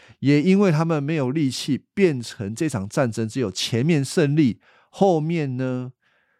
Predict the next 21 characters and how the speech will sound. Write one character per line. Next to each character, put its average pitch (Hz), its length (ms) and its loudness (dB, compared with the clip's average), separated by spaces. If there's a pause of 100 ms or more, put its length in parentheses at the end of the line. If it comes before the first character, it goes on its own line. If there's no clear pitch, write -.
(160)
他 170 260 0
们 165 240 2
没 113 400 -2
有 117 140 0
办 135 300 0
法 - 380 -6 (480)
有 113 320 2
力 147 220 0
气 117 440 -4 (100)
继 131 400 2
续 117 400 0
追 123 400 -2
赶 - 400 -14 (540)
非 113 180 -4
利 117 140 0
士 107 260 -4
人 53 240 -12 (220)
啊， - 160 -10
这 - 160 -4
个 135 100 2
是 123 320 -2